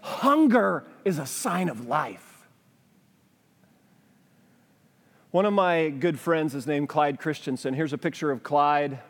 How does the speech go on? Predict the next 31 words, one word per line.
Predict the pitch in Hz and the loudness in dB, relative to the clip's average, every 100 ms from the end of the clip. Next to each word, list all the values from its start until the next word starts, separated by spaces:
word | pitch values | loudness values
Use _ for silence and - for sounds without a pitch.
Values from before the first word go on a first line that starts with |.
| - | -6
He's | 165 | -6
quarterback's | - 170 170 156 151 - | -2 0 2 2 0 -2
coach. | - 151 143 | -2 -2 0
We | 175 | 2
got | 196 | 2
to | 175 | 2
know | 165 170 | 0 0
each | - | 2
other. | 160 151 147 - - - | 0 2 0 -4 -18 -6
Two | 214 | 0
thousand | 202 196 165 | 2 2 0
and | 143 | -4
two | - 185 | 0 0
is | 151 | 0
when | 151 | -2
we | 139 | -4
first | 160 147 156 | -4 -4 -2
met. | 147 139 | -2 -2
He | |
came | 147 185 175 | -2 -2 -2
to | 160 | 0
Indy | 175 160 | 2 2
to | 147 | 2
be | 147 | 0
a | 143 | 0
quarterback's | 156 156 151 147 - | 0 0 0 -2 -4
coach | 151 - | -6 -4
here | 151 147 | -4 -4
for | 139 | -6
the | 127 | -6
Colts. | - 151 151 - | -2 0 -2 -10